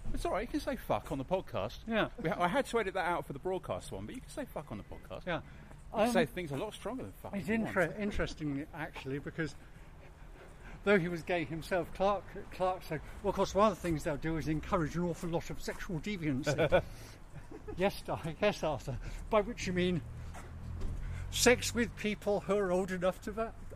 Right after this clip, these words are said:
Speaker 1: Oh, well, I mean, uh, let's not go down that rabbit hole, shall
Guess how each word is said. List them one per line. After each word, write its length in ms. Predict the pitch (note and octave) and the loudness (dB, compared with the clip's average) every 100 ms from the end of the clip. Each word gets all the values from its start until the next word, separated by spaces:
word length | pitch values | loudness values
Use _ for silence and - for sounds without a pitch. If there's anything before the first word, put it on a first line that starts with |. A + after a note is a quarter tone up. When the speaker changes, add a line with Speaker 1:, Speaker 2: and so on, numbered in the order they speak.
| - - - - - - - - - - - D4 | -8 -10 -12 -14 -16 -16 -16 -16 -14 -12 -10 0
Speaker 1:
Oh, 400 | F#3+ F3 D#3 C3+ B2 | 6 6 6 4 4
well, 380 | C3+ C3+ B2+ A2+ | 6 6 4 2
I 60 | C3+ | 0
mean, 220 | C#3+ D3 | 2 4
uh, 100 | D#3 - - | 4 2 0
let's 240 | E3 - | 0 0
not 140 | D#3+ | -2
go 100 | C3 C3+ | -2 -6
down 80 | B2 F#2+ | -6 -10
that 140 | - - | -12 -14
rabbit 260 | - - - | -14 -14 -12
hole, 160 | - - | -14 -12
shall 180 | - | -12